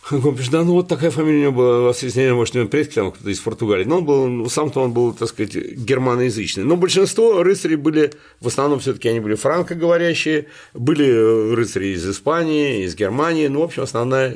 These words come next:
э, часть, э, ф-, французов был. Вот.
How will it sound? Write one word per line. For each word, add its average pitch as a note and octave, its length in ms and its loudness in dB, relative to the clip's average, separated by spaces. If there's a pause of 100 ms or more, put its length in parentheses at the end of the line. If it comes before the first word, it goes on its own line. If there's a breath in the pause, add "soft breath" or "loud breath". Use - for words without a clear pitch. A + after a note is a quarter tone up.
э, G2 320 -4
часть, A#2+ 300 0 (220 loud breath)
э, G#2 100 -4
ф-, - 380 -8
французов G2+ 520 -2
был. D2 240 -6 (380 loud breath)
Вот. C3 260 -2